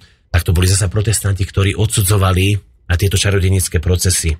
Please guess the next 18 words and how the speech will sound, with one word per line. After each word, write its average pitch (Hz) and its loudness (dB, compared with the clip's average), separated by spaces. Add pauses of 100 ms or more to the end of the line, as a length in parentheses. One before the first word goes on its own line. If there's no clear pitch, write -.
(1800)
No 113 -2
a 104 0
spomínal 120 0
som, 101 -4
opäť 110 -2
sa 104 -2
vrátim 101 0
k 90 -4
tomu 95 2
Piovi 98 0
piatemu, 101 0
že 98 0
len 95 2
kratučku 104 0
som 92 0
ho 92 2
dneska 92 0
spomenul, 98 0